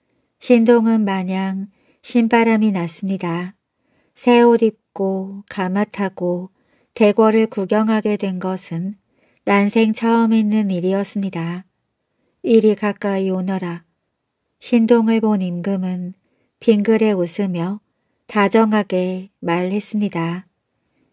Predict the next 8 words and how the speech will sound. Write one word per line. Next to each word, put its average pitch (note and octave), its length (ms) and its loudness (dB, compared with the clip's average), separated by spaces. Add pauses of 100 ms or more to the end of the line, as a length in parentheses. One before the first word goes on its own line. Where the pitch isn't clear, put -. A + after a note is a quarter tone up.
(280)
개구쟁이 A3 760 4
어린애 G3+ 480 -2
앞이라 F#3 720 -6 (160)
임금도 F#3+ 800 -4 (520)
위험을 A3+ 560 4
부릴 G#3 360 -4
수가 F#3 720 -10
없었지요. F3+ 800 -4